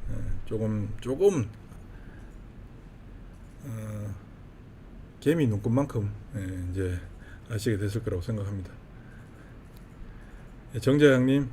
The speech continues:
예, 헤이문님, 예, 아미라우스님, 김주영님, 양주로님, 이선희님, 예,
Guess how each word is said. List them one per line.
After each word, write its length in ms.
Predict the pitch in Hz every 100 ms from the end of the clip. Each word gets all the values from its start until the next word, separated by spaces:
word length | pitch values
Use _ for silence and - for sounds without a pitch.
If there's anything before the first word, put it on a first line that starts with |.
| -
예, 140 | 107 104
헤이문님, 500 | 156 156 151 117 87 - - - -
예, 180 | - - - -
아미라우스님, 580 | 113 123 131 113 110 120
김주영님, 640 | 117 117 120 120 123 147
양주로님, 500 | 113 110 120 123 104
이선희님, 560 | 101 117 127 117 123 156 - - - - - - - -
예, 240 | 107 104